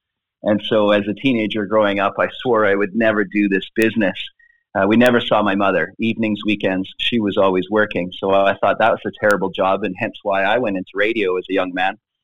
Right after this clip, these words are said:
Uh, when I quit the radio station back in nineteen ninety-eight, I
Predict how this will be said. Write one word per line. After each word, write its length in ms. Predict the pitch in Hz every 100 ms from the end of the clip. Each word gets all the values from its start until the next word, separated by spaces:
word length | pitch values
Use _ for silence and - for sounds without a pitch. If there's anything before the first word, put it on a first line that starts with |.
| _ _ _ -
Uh, 160 | 95 92
when 160 | 98 92
I 80 | 92 - -
quit 140 | 127 -
the 40 |
radio 320 | 107 107 107 101
station 580 | - 110 95 - 104
back 240 | 101 92 92
in 80 | 104
nineteen 360 | 98 95 110 104
ninety-eight, 440 | 98 101 110 117
I 220 | 104 117